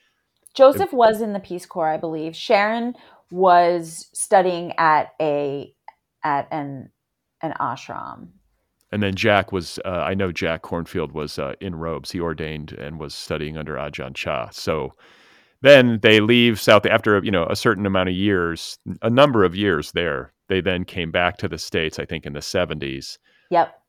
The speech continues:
Speaker 2: And then just started, like, "What, what do we do now?" And they kinda started this stuff from scratch and eventually raised money and built I M S out in Barre, Massachusetts, and started teaching and have re-, they were the vanguard. And now, of course, like,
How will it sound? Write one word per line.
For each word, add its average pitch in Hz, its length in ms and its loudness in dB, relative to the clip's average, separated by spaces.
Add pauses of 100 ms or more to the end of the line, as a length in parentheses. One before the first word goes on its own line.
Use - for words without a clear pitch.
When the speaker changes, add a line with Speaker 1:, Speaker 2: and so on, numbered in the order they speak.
Speaker 2:
And 87 180 -8
then 82 200 -8
just 80 200 -12
started, 92 400 0
like, 80 220 -2
"What, 78 160 -6
what 90 140 0
do 104 80 2
we 98 80 0
do 90 160 -4
now?" 87 460 -2
And 85 100 -10
they 82 60 -10
kinda - 220 -8
started 120 540 -2 (600)
this 110 180 -6
stuff - 220 -2
from 104 140 -6
scratch 120 460 -2
and 85 80 -6
eventually 92 600 -2
raised 90 340 -2
money 95 340 -2
and 80 140 -6
built 82 280 -2 (100)
I 87 140 -6
M 85 120 -6
S 113 320 0
out 90 160 0
in 82 260 -8 (100)
Barre, 85 200 -2
Massachusetts, 101 840 -6
and 73 200 -10 (460)
started 92 400 -2
teaching 104 640 -4 (100)
and 92 140 -6
have 90 160 -6
re-, 101 220 0
they 110 100 2
were 107 100 4
the 98 80 2
vanguard. 85 540 0
And 90 180 -6
now, 98 280 2
of 85 120 -4
course, 85 320 -4
like, 82 320 -4